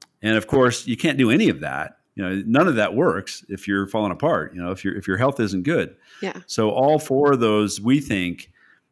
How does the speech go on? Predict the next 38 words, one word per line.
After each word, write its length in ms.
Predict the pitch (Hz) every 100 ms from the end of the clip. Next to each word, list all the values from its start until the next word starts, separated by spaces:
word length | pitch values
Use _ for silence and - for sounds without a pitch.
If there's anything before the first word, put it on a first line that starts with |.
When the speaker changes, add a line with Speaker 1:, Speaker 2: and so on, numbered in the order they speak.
| _ - 107
Speaker 1:
are 360 | 107 104 101 -
key 380 | - 143 139 135
aspects 680 | 113 120 - - 101 - -
of 400 | - 101 92 -
planning 640 | - 110 107 101 85 80 90
and, 180 | 87 92 90 -
and 160 | 92
key 240 | - 127 110
aspects 480 | 104 107 - 98 -
of 200 | 123 123
financial 420 | 107 98 147 110
planning. 420 | - 76 73 85 -
Uh, 100 | 80
again, 360 | 107 123 95 - _ _ _
a 40 | 95
lot 140 | 107
of 60 | 113
times 400 | 110 104 98 -
what 160 | 107 95
comes 220 | 110 98
to 140 | 110
people's 460 | - - 110 95 90
mind 360 | 92 95 98
is, 240 | 90 85 - _ _ _ -
"How 140 | 117
do 120 | 113
I 60 | 107
make 260 | 104 98
more 160 | 98 90
money?" 320 | 98 117 110
or, 120 | 95
"How 140 | 85 101
do 140 | 101
I 100 | 98
take 240 | 95 - 98
advantage 440 | 85 95 95 92
of 160 | 92 78
the, 260 | 92 87